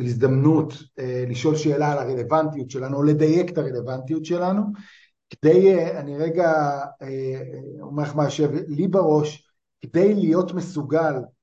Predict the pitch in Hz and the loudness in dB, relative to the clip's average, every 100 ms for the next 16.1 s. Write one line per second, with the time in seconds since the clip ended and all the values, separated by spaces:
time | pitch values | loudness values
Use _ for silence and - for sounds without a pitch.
0 | _ _ - 147 151 143 151 185 180 160 | _ _ -6 0 2 0 -2 -4 -6 -8
1 | 147 135 131 127 127 135 143 131 131 127 | -10 -8 -8 -6 -8 -10 -12 -8 -8 -8
2 | 123 120 117 156 185 175 127 151 165 _ | -6 -6 0 2 4 2 -2 -10 -14 _
3 | _ _ _ _ - 143 170 180 - 147 | _ _ _ _ -8 -4 -2 -2 -2 2
4 | 156 151 151 143 127 160 151 - 143 131 | 2 2 0 -2 -2 -2 -2 -2 -4 -4
5 | 139 156 151 151 - 143 - 165 - 151 | -2 0 0 -2 -4 -12 -6 -6 0 2
6 | 156 151 123 143 135 127 156 147 147 139 | 2 0 0 -2 -2 -2 -2 -2 -4 -8
7 | 127 147 - - _ 135 127 131 131 135 | -4 -4 -6 -16 _ -10 -8 -6 -6 -6
8 | 135 _ 135 - 123 123 117 131 120 120 | -12 _ -14 -8 -6 -4 -4 -6 -8 -14
9 | - 120 127 180 208 - _ _ _ _ | -10 -8 -6 -6 -10 -16 _ _ _ _
10 | _ _ - 139 143 175 185 196 - 160 | _ _ -4 2 6 6 6 4 -2 -4
11 | 165 151 160 160 151 156 180 165 151 170 | -4 -4 -4 -6 -2 -2 0 -2 0 2
12 | 190 202 196 175 170 180 165 170 170 156 | 2 0 0 -2 -2 -4 -6 -8 -8 -8
13 | 160 202 180 151 151 151 165 170 185 165 | 0 0 2 0 0 0 0 -2 -4 -6
14 | - 170 135 - 139 165 185 147 143 147 | -6 -6 -8 -8 -6 -6 -8 -8 -8 -6
15 | 143 - 175 151 135 - 127 117 143 156 | -6 -6 -6 -8 -12 -16 -16 -16 -10 -10